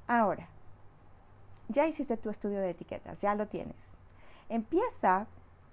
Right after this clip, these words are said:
con un plumón rojo o de algún color que,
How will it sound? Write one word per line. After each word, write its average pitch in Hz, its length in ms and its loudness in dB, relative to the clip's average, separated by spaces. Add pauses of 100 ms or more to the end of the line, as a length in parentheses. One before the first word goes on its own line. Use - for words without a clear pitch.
(260)
con 220 120 -2 (140)
un 254 220 0
plumón 214 640 0 (960)
rojo 175 580 2 (540)
o 170 160 -2
de 151 100 0
algún 165 340 2
color 180 380 4
que, 165 180 -2